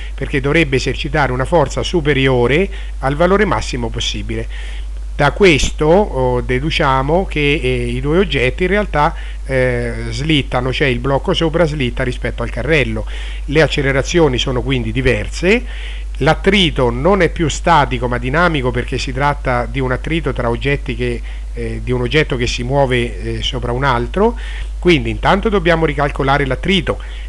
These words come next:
la forza d'attrito con le, il coefficiente dinamico, quindi non più zero trenta ma zero venti per la forza normale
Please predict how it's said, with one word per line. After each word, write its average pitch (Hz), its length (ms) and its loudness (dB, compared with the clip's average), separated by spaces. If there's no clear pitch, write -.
la 117 120 -6
forza 135 360 0
d'attrito 185 420 2
con 156 240 2
le, 170 100 -2
il 139 180 -4
coefficiente 135 540 0
dinamico, 120 640 -2
quindi 135 240 0
non 120 160 0
più 156 240 0
zero 120 260 -2
trenta 175 360 2
ma 131 160 0
zero 143 260 0
venti 196 500 2
per 156 160 0
la 131 100 2
forza 131 340 -2
normale 151 600 0